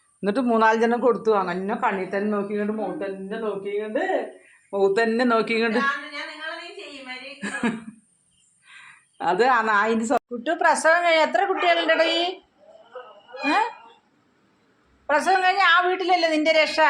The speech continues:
ഏ? ഇത്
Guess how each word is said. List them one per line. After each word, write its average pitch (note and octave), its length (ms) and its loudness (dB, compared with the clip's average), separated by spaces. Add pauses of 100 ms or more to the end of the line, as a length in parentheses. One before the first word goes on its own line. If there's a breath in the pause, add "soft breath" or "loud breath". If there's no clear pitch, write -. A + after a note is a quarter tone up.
(920)
ഏ? F4 180 0 (1900)
ഇത് A#3+ 180 0